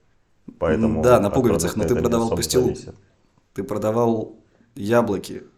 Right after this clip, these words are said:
Speaker 2: Даже не яблоки, а типа десять процентов яблоков ты продавал.
Speaker 1: Да.
Speaker 2: Э, на
Speaker 1: Так я же
Speaker 2: пуговицах,
Speaker 1: гений.
Speaker 2: на пуговицах зарабатывали состояние, да. Э, но нихуя ни разу не слышал, чтобы на пастиле зарабатывали состояние, понимаешь?
Speaker 1: Вкуслил.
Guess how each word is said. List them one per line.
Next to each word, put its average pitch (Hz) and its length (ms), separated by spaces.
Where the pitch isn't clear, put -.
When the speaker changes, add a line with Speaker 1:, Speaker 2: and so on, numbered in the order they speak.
Speaker 2:
Даже 104 220
не 113 80
яблоки, 120 580
а 135 80
типа 117 300
десять 127 360
процентов 117 460
яблоков 95 380
ты - 100
продавал. 92 200
Speaker 1:
Да. 82 280
Speaker 2:
Э, 113 380
на 113 120
Speaker 1:
Так 117 60
я 117 100
же 104 60
Speaker 2:
пуговицах, 135 300
Speaker 1:
гений. - 120
Speaker 2:
на 131 100
пуговицах 135 440
зарабатывали 127 440
состояние, 98 400
да. 101 560
Э, - 20
но 113 320
нихуя 117 400
ни 127 60
разу 123 200
не 120 80
слышал, 123 240
чтобы 123 200
на 113 60
пастиле 123 320
зарабатывали 101 400
состояние, 95 460
понимаешь? 107 440
Speaker 1:
Вкуслил. 85 520